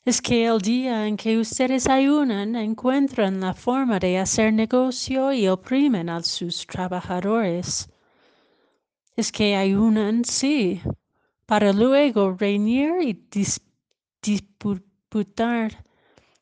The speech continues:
para dar puñetazos sin piedad." Si somos auti-, autocríticos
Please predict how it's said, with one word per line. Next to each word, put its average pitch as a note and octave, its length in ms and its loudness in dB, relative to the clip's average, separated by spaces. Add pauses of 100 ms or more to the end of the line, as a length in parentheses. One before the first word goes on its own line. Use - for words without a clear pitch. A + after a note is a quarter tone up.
(140)
para A3+ 240 4
dar A#3 420 2
puñetazos A#3 1200 2
sin A3+ 400 0
piedad." F3 600 -4 (3750)
Si - 260 -8
somos F#3+ 520 -2
auti-, G3 360 -4 (300)
autocríticos A3+ 1400 -2